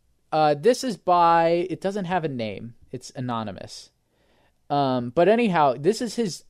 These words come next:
he's asking about his zombie apocalypse plan. He said, "This is the plan that he and his friends have planned on, that they have gotten together and actually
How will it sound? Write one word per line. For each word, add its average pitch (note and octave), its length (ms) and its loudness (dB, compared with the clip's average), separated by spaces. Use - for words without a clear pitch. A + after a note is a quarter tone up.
he's F3 360 -12
asking A#3 360 0
about F#3 160 2
his D3+ 120 -2
zombie D#3+ 400 0
apocalypse C#3+ 560 -2
plan. A#2 260 -6
He A#2+ 80 -8
said, B2+ 200 -8
"This A#3+ 160 4
is F4 160 0
the G#3 80 2
plan F#3 360 -2
that E3+ 100 -2
he A3 160 -6
and B3+ 80 -4
his G3 80 -6
friends E3+ 380 -8
have C3+ 220 -12
planned C3 460 -8
on, F#2+ 300 -10
that B2 160 -4
they F3+ 140 4
have D#3+ 200 0
gotten E3 240 0
together D#3 460 0
and C3 200 -8
actually C3+ 640 -6